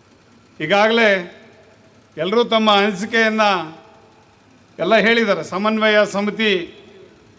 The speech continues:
ಮುಳಬಾಗಿಲು ತಾಲೂಕಿನಲ್ಲಿ ಯಾವ ರೀತಿ ಬಿ ಜೆ ಪಿ ಮತ್ತು ಜೆ ಡಿ ಎಸ್ ಸೇರಿ ನಾವು ಕೆಲಸ ಮಾಡಿ ಒಟ್ಟಾಗಿ ನಾವು ಅಭೂತಪೂರ್ವವಾದಂಥ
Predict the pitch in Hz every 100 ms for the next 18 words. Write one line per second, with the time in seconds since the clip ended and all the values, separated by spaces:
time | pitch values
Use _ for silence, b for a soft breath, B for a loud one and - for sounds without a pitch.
0 | _ _ - 185 214 226 226 220 214 214
1 | 220 208 208 214 226 202 190 - - -
2 | _ _ _ _ _ _ 151 170 220 233
3 | 254 247 226 175 143 - - - - _
4 | _ _ _ - - 156 202 214 233 226
5 | 240 226 226 220 220 175 214 220 226 214
6 | - 208 208 196 151 - - - - -
7 | _ _ - _ 165 190 185 185 196 214
8 | 226 214 214 185 - - - - - -
9 | - _ _ - 156 202 - 247 240 226
10 | 190 151 - - - - _ _ _ _
11 | - - - - 180 208 226 220 202 170
12 | - - - - 139 190 185 277 269 220
13 | 240 240 233 233 226 226